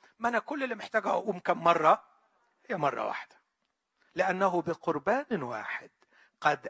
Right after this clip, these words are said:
أكمل إلى الأبد المقدسين". ليه يسوع قاعد؟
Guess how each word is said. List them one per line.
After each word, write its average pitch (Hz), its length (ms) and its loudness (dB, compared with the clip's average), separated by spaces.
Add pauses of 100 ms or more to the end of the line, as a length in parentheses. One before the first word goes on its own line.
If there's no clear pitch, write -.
أكمل 165 520 6
إلى 302 480 6
الأبد 196 500 8 (840)
المقدسين". 151 760 -12 (1400)
ليه 359 240 4
يسوع 294 340 2
قاعد؟ 247 340 4